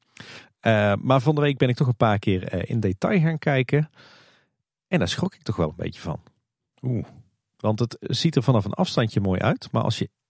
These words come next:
Speaker 1: echt goed gaat kijken wat ze met, eh, de gevel van het, eh, Carouseltheater en de Waterorgel hebben gedaan, dan moet ik zeggen dat wat is gedaan is over het algemeen wel goed gebeurd.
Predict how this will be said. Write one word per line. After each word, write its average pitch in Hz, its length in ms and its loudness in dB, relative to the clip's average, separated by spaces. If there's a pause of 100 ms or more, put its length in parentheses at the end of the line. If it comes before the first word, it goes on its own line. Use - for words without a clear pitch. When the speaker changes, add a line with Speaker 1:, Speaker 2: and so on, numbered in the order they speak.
(280)
Speaker 1:
echt - 280 -2
goed - 200 0
gaat - 220 0
kijken - 380 -2
wat 104 160 0
ze - 120 -2
met, 95 260 -2
eh, 85 320 0
de 92 120 -6
gevel 95 360 0
van 87 240 -2
het, 82 280 -6
eh, 90 80 -2
Carouseltheater 92 720 0
en 87 140 -2
de 87 140 -2
Waterorgel 92 540 -2
hebben 92 200 -4
gedaan, 135 420 -2 (800)
dan 120 320 2 (640)
moet 139 140 4
ik 139 100 2
zeggen 107 300 2
dat 113 180 2
wat 101 280 0
is 190 200 2
gedaan 92 400 0
is - 260 -4
over 90 200 -6
het - 80 -4
algemeen 85 240 -4
wel 85 100 -4
goed 98 160 -4
gebeurd. 92 500 0